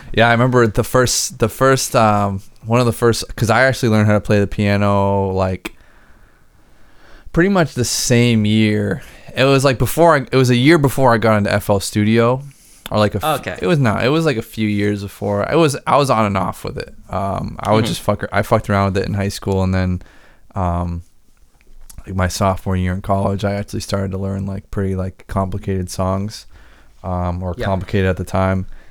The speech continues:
Speaker 1: I remember one of the first songs is that One Republic song. What was their most popular song? What was it called?
Speaker 2: Too Late to Apologize.
Speaker 1: Apologize. That's what it was.
Speaker 2: Yeah, I was, I was, I kill Apologize.
Speaker 1: Yeah, yeah, yeah. That was, like, one of the first ones I learned. So in high school, I remember there was this class I was in.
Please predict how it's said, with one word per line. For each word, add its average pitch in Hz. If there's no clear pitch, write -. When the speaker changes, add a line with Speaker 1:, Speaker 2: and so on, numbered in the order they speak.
Speaker 1:
I 107
remember 101
one 101
of 101
the 101
first 98
songs 98
is 98
that 98
One 101
Republic 98
song. 98
What 107
was 123
their 135
most 120
popular 110
song? 107
What 98
was 101
it -
called? 95
Speaker 2:
Too 135
Late 156
to -
Apologize. 123
Speaker 1:
Apologize. -
That's 98
what 95
it -
was. -
Speaker 2:
Yeah, 107
I 110
was, 110
I 117
was, 113
I 113
kill 131
Apologize. 95
Speaker 1:
Yeah, 101
yeah, 98
yeah. 92
That 101
was, 113
like, 117
one 117
of 110
the 101
first 110
ones 107
I 104
learned. 104
So 98
in 104
high 107
school, 107
I 104
remember 104
there 101
was 101
this 98
class 101
I 98
was 95
in. 98